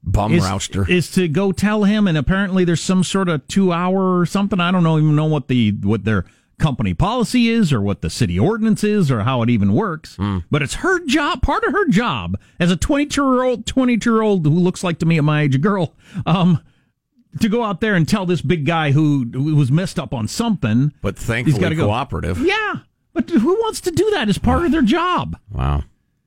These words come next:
Speaker 1: Wow.
Speaker 2: And, and, and again, I was by myself, so I walked in there, but no way I walk in your business with my kids, with those people hanging around front door. I ain't doing it.
Speaker 1: Yeah, yeah.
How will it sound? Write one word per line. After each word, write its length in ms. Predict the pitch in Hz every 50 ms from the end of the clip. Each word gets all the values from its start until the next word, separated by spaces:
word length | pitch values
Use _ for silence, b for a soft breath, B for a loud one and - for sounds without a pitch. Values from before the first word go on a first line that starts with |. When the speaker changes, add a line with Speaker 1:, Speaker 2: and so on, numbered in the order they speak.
| _ _ - 80
Speaker 1:
Wow. 60 | 78
Speaker 2:
And, 240 | 294 - 254 247 - 302
and, 320 | 311 320 311 311 262 - - -
and 260 | 302 349 392 381 381
again, 400 | 359 285 330 339 330 294 254 247 -
I 100 | 196 247
was 80 | 294 233
by 140 | 208 262 262
myself, 400 | 226 190 170 - - - - -
so 140 | - - 202
I 100 | 160 139
walked 300 | 127 120 120 117 - -
in 60 | 147
there, 80 | 156 196
but 140 | 233 247 175
no 160 | 151 147 135
way 160 | 131 147 175 214
I 60 | 185
walk 280 | 127 104 98 90 -
in 100 | 117 110
your 100 | 101 95
business 380 | 85 85 98 87 - 95 85 -
with 120 | - 104 -
my 120 | 87 87
kids, 420 | - - 196 196 175 - - - _ _ _ _ _ _ _ _ _ -
with 80 | 98 -
those 140 | 101 87 -
people 300 | - 113 - - 85 80
hanging 200 | 90 87 82 82
around 200 | 82 82 85 87
front 180 | - - 95 -
door. 120 | - - 143
I 40 | 151
ain't 180 | 139 - -
doing 220 | 180 220 302 285 269
it. 100 | - - _ _ -
Speaker 1:
Yeah, 300 | - 78 85 87 85 82 - - _ _ -
yeah. 280 | 80 80 85 85 85